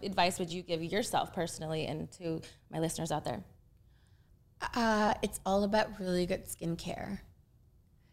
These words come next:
Speaker 2: 'Cause, um, the injectables are important, um, and starting, you know, starting when you feel that you're noticing slight changes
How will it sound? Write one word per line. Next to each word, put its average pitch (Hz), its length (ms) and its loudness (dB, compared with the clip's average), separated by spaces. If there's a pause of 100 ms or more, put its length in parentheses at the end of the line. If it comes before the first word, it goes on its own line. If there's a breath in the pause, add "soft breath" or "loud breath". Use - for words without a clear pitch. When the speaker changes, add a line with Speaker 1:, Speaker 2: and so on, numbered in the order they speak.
(120)
Speaker 2:
'Cause, 208 300 4
um, 202 180 6
the 202 180 4
injectables 226 600 4
are 190 260 8
important, 190 800 4 (400 loud breath)
um, 185 340 4
and 190 460 2 (260)
starting, 208 960 4 (760 loud breath)
you 214 160 0
know, 214 260 2 (340)
starting 254 540 10
when 285 140 10
you 233 80 8
feel 208 840 6 (140)
that 185 420 6
you're 190 180 -2
noticing 190 520 4
slight 185 360 2
changes 214 720 2